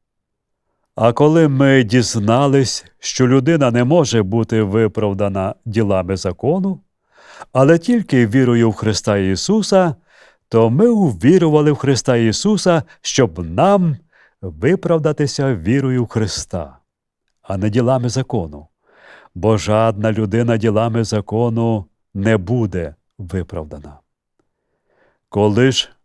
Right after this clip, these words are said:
шукаючи виправдання в Христі, ми й самі показалися грішниками, то хіба Христос слуга гріха?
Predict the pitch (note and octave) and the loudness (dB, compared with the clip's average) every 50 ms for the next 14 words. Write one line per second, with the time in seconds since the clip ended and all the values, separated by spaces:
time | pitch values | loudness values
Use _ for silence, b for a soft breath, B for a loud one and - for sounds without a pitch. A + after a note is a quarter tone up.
0 | _ - - - C#3+ C3 - G#3+ G#3+ F#3 D3+ - - C3 A#2+ G#2 F2+ - b b | _ -8 -2 0 2 2 4 4 4 4 2 0 0 0 0 0 -2 -4 b b
1 | b b b b A#2 C#3+ C#3 - D#3+ D#3 C#3+ C3 C3 - - - D#3 D#3 D#3 C#3+ | b b b b 2 2 2 4 2 2 2 2 2 2 2 2 2 4 2 2
2 | - - B2 C3 B2+ - - - G#3+ A3+ G#3+ D3 - B B B B B B G#2+ | 2 2 2 2 2 0 0 0 0 2 2 0 -2 B B B B B B 0
3 | A#2 F3 A#3 A3 E3 - G#2 G#3 G3+ G#3+ B3 B3 - D3+ B2+ - B2 G#2+ D#3+ F#3 | 4 6 6 6 4 4 2 2 2 2 2 2 2 0 2 2 2 2 4 2
4 | G3+ F#3+ E3+ C3 - D#3+ C#3 F#2+ A2+ C#3 A3 C4 C4 - - E3 D3 B2+ - A#2+ | 4 4 2 2 2 0 0 0 0 2 2 2 2 2 0 -2 -2 0 0 0
5 | G#2+ F#2+ F#2 D#2+ D2 - b b b b b b b b b b b - G#2 G#2 | 0 0 -2 -6 -8 -12 b b b b b b b b b b b -4 -4 -4
6 | G2 - A2+ A#2+ A#2+ C3 F#3+ G#3 E3 - - C3+ C3 A#2 - - - - F3+ G#3 | -2 -2 -2 -2 0 0 0 0 0 -2 -2 -2 0 0 -2 -2 -4 -2 0 2
7 | G#3 F3 - - - - - C#3 C#3+ C3+ A#2+ A2 D#3 G3+ F#3+ C#3+ - G#2 G#2 G2+ | 2 0 0 -2 -4 -4 -2 0 0 2 2 2 0 0 0 -2 -2 -2 -2 -2
8 | - - D#3 F#3+ A3 A#3 | -2 -2 -2 -2 -2 -4